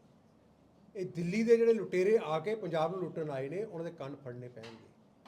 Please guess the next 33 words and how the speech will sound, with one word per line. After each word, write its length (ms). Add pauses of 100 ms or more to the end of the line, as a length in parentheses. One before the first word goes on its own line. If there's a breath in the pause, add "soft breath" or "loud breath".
ਅੱਜ 80
ਪੰਜਾਬੀਆਂ 380
ਨੂੰ 80
ਖੜੇ 200
ਹੋਣ 80
ਦੀ 100
ਲੋੜ 240
ਹੈ। 100 (1400)
ਦਿੱਲੀ 280
ਦੇ 80
ਲੁਟੇਰਿਆਂ 420
ਦੇ 100
ਖਿਲਾਫ 460
ਪੰਜਾਬ 440
ਦੇ 300
ਲੋਕਾਂ 320
ਨੂੰ 140
ਖੜੇ 240
ਹੋਣ 180
ਦੀ 80
ਲੋੜ 240
ਹੈ। 240 (960)
ਪੰਜਾਬੀਆਂ 460
ਨੂੰ 100
ਇਕਮੁੱਠ 460
ਹੋ 140
ਕੇ 180
ਦਿੱਲੀ 300
ਦੇ 80
ਲੁਟੇਰਿਆਂ 340
ਨੂੰ 100
ਭਜਾਉਣਾ 340
ਪਏਗਾ, 480